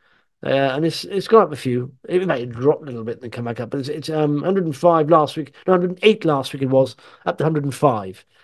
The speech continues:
So they are, um, a fund management company. Of course, these are good company, good plays, these generally,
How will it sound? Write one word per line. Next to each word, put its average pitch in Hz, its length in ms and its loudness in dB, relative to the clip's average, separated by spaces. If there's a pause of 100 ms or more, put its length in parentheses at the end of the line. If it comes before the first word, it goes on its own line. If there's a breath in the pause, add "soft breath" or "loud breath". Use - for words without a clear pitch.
(360)
So 175 100 2
they 208 140 10
are, 226 280 8
um, 190 280 4
a 180 80 -4
fund 220 320 2
management 147 400 4
company. 143 300 2
Of 160 120 0
course, 208 300 4 (480 soft breath)
these 240 160 0
are 214 40 -4
good 285 200 -4
company, 185 420 -6
good 202 300 -4
plays, 165 400 0
these 110 200 -14
generally, 107 480 -10